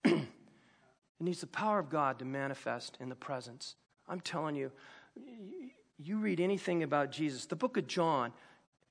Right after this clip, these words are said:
John wrote that book. It's so powerful how he lays out, which I'll be sharing later, how he lays out these seven miracles. He doesn't put them in chronological order. He puts them in an order, and he's building on this theme.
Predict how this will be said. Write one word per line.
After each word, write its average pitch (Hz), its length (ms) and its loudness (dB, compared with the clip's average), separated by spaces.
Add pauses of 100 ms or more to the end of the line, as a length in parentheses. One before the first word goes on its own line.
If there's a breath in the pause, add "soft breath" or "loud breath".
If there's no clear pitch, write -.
(140)
John 233 320 4
wrote 180 220 4
that 151 160 6
book. 160 160 -2
It's 165 120 -4
so - 240 2
powerful 214 520 2
how 170 200 4
he 165 200 -2
lays 170 420 0
out, 139 200 4
which 147 200 -4 (260 loud breath)
I'll 208 140 4
be 202 100 -2
sharing 147 440 2
later, 139 280 2 (220 loud breath)
how 196 140 0
he 190 180 0
lays 165 400 4
out 147 180 4
these 139 140 -2
seven 226 420 0
miracles. 170 480 2 (160 loud breath)
He 208 120 -2
doesn't 277 260 6
put - 80 2
them 233 140 6
in 170 80 4
chronological 156 720 2
order. 165 240 2 (260 loud breath)
He 202 140 0
puts 262 240 2
them 214 100 4
in 170 80 4
an 170 80 4
order, 180 460 2
and 151 100 -4
he's 135 140 -6
building 180 360 0
on 131 160 2
this 131 240 -6 (240 soft breath)
theme. 147 460 -4